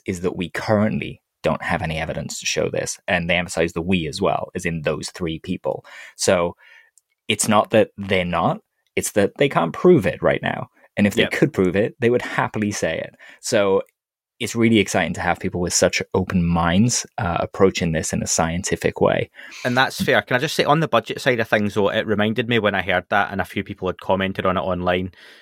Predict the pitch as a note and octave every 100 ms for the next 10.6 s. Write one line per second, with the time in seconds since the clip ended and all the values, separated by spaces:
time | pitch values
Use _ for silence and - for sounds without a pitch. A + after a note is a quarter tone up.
0 | _ - F#2 F#2 G#2 G2 - A2 - B2+
1 | - G#2 G2 F#2+ - - - F#2+ F#2+ -
2 | F#2+ F2+ F#2 F2+ E2+ F2+ F#2+ F2+ F#2 F#2+
3 | - - G#2+ - F2+ F2 - - F#2+ -
4 | - F#2+ G2+ - G#2+ - F#2 F#2+ - _
5 | - - - - G#2+ C#2 - - A#2 A2+
6 | G2 G2+ F#2+ F#2 F2+ F2+ F#2+ G2 F#2 F2
7 | F#2 F#2 F#2 F#2 F#2+ F#2 G2 F#2 F2+ F#2
8 | F#2 F#2 A2 G#2+ G#2+ G2 G2 F#2+ F#2+ F#2+
9 | F#2+ F2+ - G2 G2 - G2 F#2 G2 F#2+
10 | - G2+ F#2+ - F#2